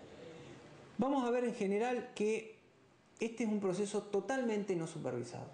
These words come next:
¿eh? Recuerdan que cuando vimos las funciones, las redes con funciones de base radial, teníamos una primera etapa no supervisada, una segunda etapa supervisada, ¿eh? ¿Se acuerdan que usábamos el K-medias? Pero ahora, en el caso de los mapas autoorganizativos, entramos,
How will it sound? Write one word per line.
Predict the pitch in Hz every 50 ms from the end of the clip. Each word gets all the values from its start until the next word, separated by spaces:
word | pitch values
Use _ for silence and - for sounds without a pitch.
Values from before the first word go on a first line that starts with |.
| - - -
¿eh? | 170 - - -
Recuerdan | 175 160 - 220 214 214 202 190
que | - 170
cuando | 165 175 156 156 156
vimos | 156 175 180 175 165 151
las | 151 143
funciones, | - - 135 135 - 165 165 160 147 135 135 - -
las | 135 - 147
redes | 156 165 170 165
con | 165 151 143
funciones | 151 156 143 165 156 151 143
de | 139
base | 151 147 - 151
radial, | 139 143 143 156 175 196 220 226 220 - - - - - - -
teníamos | - 165 170 202 214 208 190 185
una | 196 202 196 185
primera | 180 165 165 180 190 185 180
etapa | 180 175 170 170 - 160
no | 156 156
supervisada, | 151 - 151 147 143 139 143 139 - 190 208 214 208 196 - - - - - - -
una | 139 131 127
segunda | 127 - 123 127 131 131 127
etapa | 123 - 139 139 - 139 131
supervisada, | - 123 117 123 120 123 127 127 - 190 185 185 180 180 196 196 - - 143
¿eh? | 143 139
¿Se | - 135
acuerdan | 127 117 127 135 135 131 -
que | -
usábamos | 120 120 - 135 131 127 127 135 -
el | 117 120 -
K-medias? | - 120 123 151 190 202 190 175 175 180 196 202 - - - - - - - - - - - - - - - - - - - - - -
Pero | - 196 208 220
ahora, | 240 262 269 269 262 269 - -
en | 185 185 185
el | 185 180 -
caso | 233 226 226 220 202
de | 190
los | 180 175
mapas | 190 208 208 208 196 180
autoorganizativos, | 185 175 175 170 165 165 165 160 180 175 262 240 233 233 226 190 170
entramos, | 160 156 - 175 180 185 180 180 180